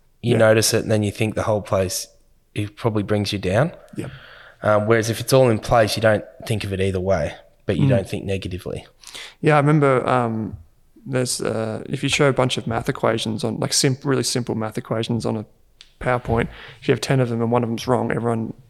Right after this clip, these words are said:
Speaker 2: just automatically notices the one that's wrong.
Speaker 1: Yeah.
Speaker 2: And, uh, it's that kind of same bias that we have in our head
Speaker 1: Yeah,
Speaker 2: around.
Speaker 1: it's just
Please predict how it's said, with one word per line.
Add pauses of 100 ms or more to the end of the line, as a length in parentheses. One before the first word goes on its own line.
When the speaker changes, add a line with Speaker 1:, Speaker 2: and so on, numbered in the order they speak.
(120)
Speaker 2:
just (300)
automatically
notices
the
one
that's
wrong. (120)
Speaker 1:
Yeah. (280)
Speaker 2:
And,
uh, (240)
it's
that
kind
of
same (140)
bias
that
we
have
in
our
head (420)
Speaker 1:
Yeah,
Speaker 2:
around.
Speaker 1:
it's
just